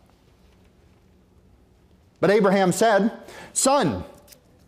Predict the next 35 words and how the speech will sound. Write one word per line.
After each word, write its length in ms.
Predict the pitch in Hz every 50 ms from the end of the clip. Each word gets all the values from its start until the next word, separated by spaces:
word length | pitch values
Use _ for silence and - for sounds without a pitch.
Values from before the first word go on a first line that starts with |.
| _ -
remember 600 | 196 226 247 311 349 370 381 370 359 330 330 330
that 180 | 247 247 240 160
thou 300 | 165 170 180 196 226 247
in 100 | 240 233
thy 120 | 240 254 240
lifetime 640 | 208 151 139 139 139 139 - 156 143 147 151 165 160
receivest 680 | 170 170 170 - 196 208 190 208 196 - - - -
thy 160 | 139 208 220
good 360 | 220 165 165 202 247 226 - -
things, 480 | 151 139 143 165 214 233 - - - - _ _ _ _ _ _ _ _ _ _ _ _ _ _ -
and 100 | 87 98
likewise 560 | 117 143 160 - 160 156 165 180 190 185 147
Laver-, 440 | 160 170 180 185 170 190 196 196 196
Lazarus 560 | 151 151 156 180 185 151 185 202 202 196 - - -
evil 360 | 220 247 247 202 202 170 151
things, 480 | - 165 151 143 139 175 208 - - - - - - - -
but 180 | 147 190 226 214
now 600 | 208 196 220 247 262 269 277 269 269 285 269 - - - - -
he 220 | - 294 349 349
is 180 | 311 233 175 -
comforted, 720 | - 180 185 165 - 160 151 156 160 175 233 240 - - - - - - - _ _ _
and 180 | - 87 90 92
thou 580 | - 147 170 190 214 233 247 240 247 254 233 -
art 680 | - 202 202 226 240 240 - - - _ _ _ _ -
tormented." 640 | - 226 220 185 151 139 123 117 - - 123 110 123
You 60 | 165
say, 160 | - 170 -
"What's 220 | 214 233 233 233 -
heaven 280 | 180 196 180 165 151
like?" 240 | 143 135 131 127 110
Oh, 200 | 127 135 147 156
we're 120 | 147 147 147
gonna 140 | 147 151 151
be 80 | 165
cor-, 340 | 160 - - 131 117 113 -